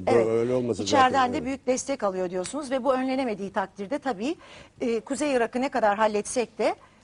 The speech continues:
Speaker 1: e, yurt içindeki durumu halledememiş olacağız.
Speaker 2: Kuzey Irak'ı, e, halledemediniz ki. Kuzey Irak'ta halledilmiş bir şey
Speaker 1: Peki
Speaker 2: yok.
Speaker 1: o operasyonda ne yapılmış
Speaker 2: Operasyon,
Speaker 1: oldu?
Speaker 2: e, orada yedi sekiz tane kamp vardır. O operasyon sadece bir kampa yapılan operasyondu.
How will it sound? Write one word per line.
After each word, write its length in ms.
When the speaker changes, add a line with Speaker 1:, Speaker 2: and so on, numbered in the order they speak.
Speaker 1:
e, 80
yurt 400
içindeki 480
durumu 280
halledememiş 600
olacağız. 260
Speaker 2:
Kuzey 140
Irak'ı, 280
e, 80
halledemediniz 680
ki. 100
Kuzey 280
Irak'ta 300
halledilmiş 460
bir 40
şey 140
Speaker 1:
Peki 100
Speaker 2:
yok. 80
Speaker 1:
o 40
operasyonda 580
ne 80
yapılmış 200
Speaker 2:
Operasyon, 480
Speaker 1:
oldu? 200
Speaker 2:
e, 160
orada 340
yedi 220
sekiz 280
tane 260
kamp 280
vardır. 240
O 80
operasyon 560
sadece 400
bir 140
kampa 340
yapılan 300
operasyondu. 520